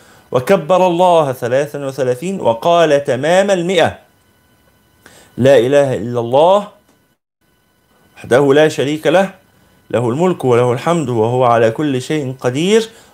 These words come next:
غفرت خطاياه وإن كانت مثل زبد البحر". وروينا في صحيح البخاري من أوائل، في أوائل كتاب الجهاد عن سعد، عن سعد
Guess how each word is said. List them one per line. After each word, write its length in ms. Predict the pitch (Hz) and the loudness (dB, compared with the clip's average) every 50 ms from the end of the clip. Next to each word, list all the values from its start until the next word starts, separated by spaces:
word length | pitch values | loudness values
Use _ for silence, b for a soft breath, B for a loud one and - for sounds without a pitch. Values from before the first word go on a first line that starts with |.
| B - | B -6
غفرت 580 | 120 139 160 160 - 151 147 139 139 143 - | -4 -4 -4 -2 0 0 2 2 2 0 -2
خطاياه 840 | - - 135 127 131 - 131 123 120 120 123 131 139 147 156 160 160 | -4 -4 -4 -2 0 0 2 2 2 4 4 4 4 4 2 -2 -4
وإن 380 | 151 147 127 78 110 113 104 | -4 -4 -4 -4 -6 -6 -8
كانت 540 | 104 - 123 123 131 139 143 143 131 120 - - - | -10 -6 -4 -4 -2 -2 -4 -4 -8 -10 -12 -12 -10
مثل 480 | 113 113 147 151 - - 123 117 101 | -8 -8 -8 -10 -10 -8 -6 -6 -4
زبد 300 | 92 107 117 110 101 85 | -4 -4 -4 -2 -4 -4
البحر". 420 | 87 85 85 82 98 - - - - _ _ _ _ _ _ _ _ _ _ _ _ _ _ _ _ _ _ _ _ _ _ B B B B B B B B B B B B B B B B | -4 -4 -4 -4 -4 -4 -6 -10 -16 _ _ _ _ _ _ _ _ _ _ _ _ _ _ _ _ _ _ _ _ _ _ B B B B B B B B B B B B B B B B
وروينا 420 | - - 131 151 175 196 190 185 180 | 0 2 2 4 4 2 2 0 0
في 100 | 170 175 | -2 -2
صحيح 300 | 156 185 190 196 190 185 | -2 0 0 0 0 0
البخاري 500 | 185 170 165 165 - 185 180 196 185 175 | -4 -6 -6 -2 -2 0 0 0 -2 -6
من 160 | 175 175 - | -6 -4 -2
أوائل، 420 | 107 156 175 170 165 110 135 - | 0 2 2 2 2 0 -2 -4
في 180 | 151 175 160 113 | -6 -4 -2 0
أوائل 380 | 143 170 160 151 180 202 185 170 | 2 2 2 2 0 -2 -4 -6
كتاب 360 | - 143 131 175 175 170 165 | -8 -6 -2 -2 0 0 -2
الجهاد 540 | 170 156 139 147 156 160 190 185 180 147 139 | -4 -4 -4 -2 2 4 4 4 4 2 2
عن 220 | 131 113 127 135 | 0 0 -2 -4
سعد، 520 | 131 - 165 143 139 139 147 170 165 139 - - - | -4 -2 -2 0 0 -2 -4 -6 -8 -10 -12 -12 -8
عن 180 | - 131 139 | -8 -8 -8
سعد 560 | 135 - 180 170 160 151 139 123 131 123 117 | -6 -4 0 0 2 0 0 -2 -6 -6 -8